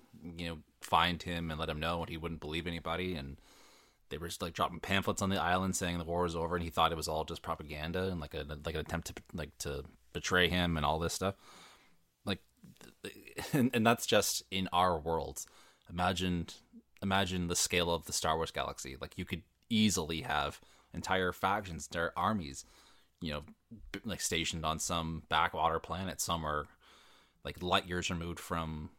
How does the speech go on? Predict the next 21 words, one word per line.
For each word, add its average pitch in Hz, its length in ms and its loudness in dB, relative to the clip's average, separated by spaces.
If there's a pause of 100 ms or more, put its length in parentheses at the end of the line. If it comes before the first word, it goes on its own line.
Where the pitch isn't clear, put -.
Coruscant, 85 640 0
and, 78 300 -4
and 78 160 -8
all 80 200 2
the 78 60 -8
fighting 87 380 0
that 73 180 -4
would, 73 160 -4 (460)
you 76 120 -10
know, 76 160 -4
not 85 240 -2
necessarily 82 760 -4 (640)
get 98 160 -2
the - 80 -4
message 90 460 2
that, 80 240 -2
hey, 104 120 2
your 85 140 0
boss 80 340 4
is 73 100 -4
gone. 71 320 -2